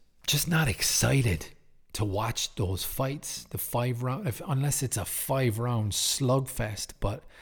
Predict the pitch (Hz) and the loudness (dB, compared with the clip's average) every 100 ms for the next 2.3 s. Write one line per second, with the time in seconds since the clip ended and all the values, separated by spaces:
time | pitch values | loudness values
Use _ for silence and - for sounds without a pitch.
0 | - - - - 147 131 151 123 151 110 | -20 -20 -20 -6 0 2 4 4 4 2
1 | - 139 117 - 110 107 120 104 110 101 | 0 0 -2 -2 -2 0 0 0 0 0
2 | 101 117 98 | 0 -2 -2